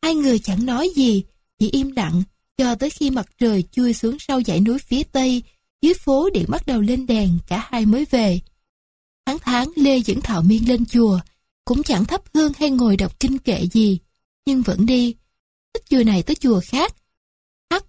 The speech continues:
vốn nhiều chùa, trong thành phố có tới gần năm trăm ngôi chùa, cổ có, mới có, lớn có, bé có, tất cả đều mang một dáng dấp thâm nghiêm.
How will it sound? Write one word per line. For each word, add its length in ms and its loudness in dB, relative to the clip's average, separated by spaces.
vốn 200 2
nhiều 260 2
chùa, 280 2
trong 140 0
thành 180 2
phố 280 2
có 140 0
tới 260 0
gần 240 4
năm 220 -2
trăm 200 0
ngôi 140 0
chùa, 380 0
cổ 260 -2
có, 320 -4
mới 220 0
có, 300 0
lớn 300 0
có, 300 -4
bé 200 0
có, 340 0
tất 200 2
cả 180 0
đều 160 2
mang 300 0
một 200 -2
dáng 240 -2
dấp 220 -2
thâm 260 -2
nghiêm. 260 0